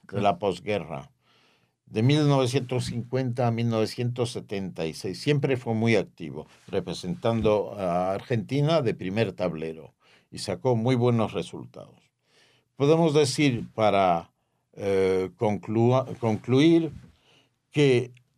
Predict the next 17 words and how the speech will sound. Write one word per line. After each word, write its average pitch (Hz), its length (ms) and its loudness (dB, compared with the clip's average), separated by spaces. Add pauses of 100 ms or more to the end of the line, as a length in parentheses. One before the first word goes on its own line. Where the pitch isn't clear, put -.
(100)
Najdorf, 147 840 2 (1400)
eh, 110 540 -6
fue 151 360 2
una, 123 680 4
un 131 200 -2
personaje 139 680 0
muy 123 280 0
importante 113 1080 -4
en 87 160 -4
el 82 520 -6
mundo 95 840 -4 (200)
ajedrecístico 104 1200 -4
de, 85 480 -6 (460)
digamos, 101 400 -4
de 95 100 -2
la 85 160 0
posguerra. 82 720 -8